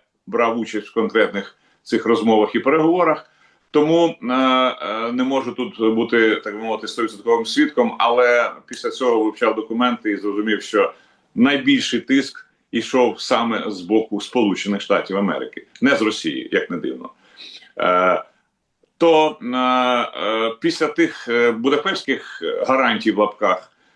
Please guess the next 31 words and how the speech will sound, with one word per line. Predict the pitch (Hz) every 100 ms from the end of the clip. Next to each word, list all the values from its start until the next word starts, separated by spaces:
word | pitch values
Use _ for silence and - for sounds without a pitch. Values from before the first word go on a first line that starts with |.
| _
тепер | - - 165
отримати | 151 156 151 143 135
ті | -
ж | 131
самі, | 156 151 139 135 -
е, | 113
тільки | 113 143 120 147
інші, | 151 165 156 - 120 113 131
іншими | 131 131 131
словами, | - 131 135 135 127 120 - _ _
але | 117 120 127 127
ті, | 123 - 135
які | 127 - 131 127 127
в | 113
кінцевому | - 123 135 131 127
рахунку | 123 127 123
будуть | 120 127 127 - -
викинуті | 117 127 127 123
на | 123
смітник, | 120 131 - 139
я | 123
думаю, | 117 120 117
що | 110 - 110 - _
нам | 113 127
уже | 123 104 110 107 - _ _
абсолютно | 135 143 - 123 120 113
не | 104
потрібно. | 90 80 76 64 - _ _ - - - -
Е, | 101 104
тут | 190 185
більше, | 180 170 160 156 151